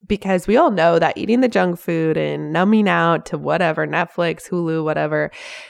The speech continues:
your cup of tea is, that is not actually going to make you feel any better. Spending time in God's word does, praying over it does, worshiping to the Lord does, and praying with your husband and sharing that battle with him,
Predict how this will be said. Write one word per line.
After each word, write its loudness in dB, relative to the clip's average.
your 0
cup -4
of -2
tea -4
is, -2
that 2
is 0
not 0
actually -2
going 2
to 0
make -4
you -4
feel -2
any 0
better. 0
Spending -2
time 0
in 2
God's -2
word 2
does, 0
praying 0
over 2
it -4
does, 0
worshiping -2
to -6
the 0
Lord -2
does, -2
and -4
praying -4
with -4
your -8
husband -2
and -8
sharing -4
that -4
battle 0
with 0
him, 2